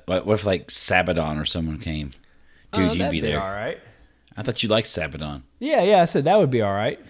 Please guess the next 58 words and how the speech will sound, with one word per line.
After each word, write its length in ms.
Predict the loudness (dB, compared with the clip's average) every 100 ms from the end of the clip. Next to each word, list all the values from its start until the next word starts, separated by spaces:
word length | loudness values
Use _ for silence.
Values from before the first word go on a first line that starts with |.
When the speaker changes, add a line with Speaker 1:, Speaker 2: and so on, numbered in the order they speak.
| -14
Speaker 1:
Yeah. 280 | -6 -6 -6 -12 _
Speaker 2:
I'd 120 | -8 -4
be 100 | -4
okay 200 | -4 -6
Speaker 1:
Something 140 | -6
Speaker 2:
with 60 | -6
Speaker 1:
like 120 | -8 -10
Speaker 2:
that. 100 | -18 _ -20 -20 _ _ -20 _ _ -20 -20 _ _
Yeah. 300 | -8 -6 -4
Speaker 1:
I 60 | -2
remember, 220 | 2 4
Speaker 2:
Like 60 | 4
Speaker 1:
I 20 |
remember 260 | 6 8 8
a 40 |
few 160 | 6 4
years 280 | 4 4 4
ago 140 | 2
we 120 | 2
tried 180 | 2 2
to 80 | 4
go 80 | 0
see, 420 | 0 0 2 2
uh, 200 | 0 -4
Mastodon 760 | -2 0 0 -4 -6 -4 -4
and 120 | -6 -8
Primus. 460 | -8 -6 -8 -8
That 120 | -8 -8
was 120 | -6
Speaker 2:
Oh, 480 | -4 -2 -2 -2 -2
that 180 | -2 -2
was 340 | -4 -6 -12 -18 -18 -6
Speaker 1:
that 200 | -4 -4
was, 200 | -6 -8
fell 320 | -10 -6 -6
through 240 | -2 -2 0
on 120 | 0
us. 100 | 2
But 60 |
Speaker 2:
that 40 | 6
Speaker 1:
that 80 | 6
would 60 |
have 40 | 6
been 80 | 2
Speaker 2:
ended 40 |
Speaker 1:
a 20 | 0
Speaker 2:
up 40 |
Speaker 1:
pretty 200 | -2 -4
sweet 640 | -4 -2 -2 -2 -2 -2 -2
show 260 | -4 -2 -4
to 60 |
go 140 | -6 -6
to. 200 | -8 -6
Speaker 2:
Yeah. 400 | -6 -6 -6 -8 -12 _ _ _ -20 _ _ _ _
Fuck 420 | -10 -8 -8 -10
yeah. 280 | -16 -16 -18 -20 _ _ _ _ _ -16
But, 320 | -6 -4 -2
uh, 340 | -2 -4 -6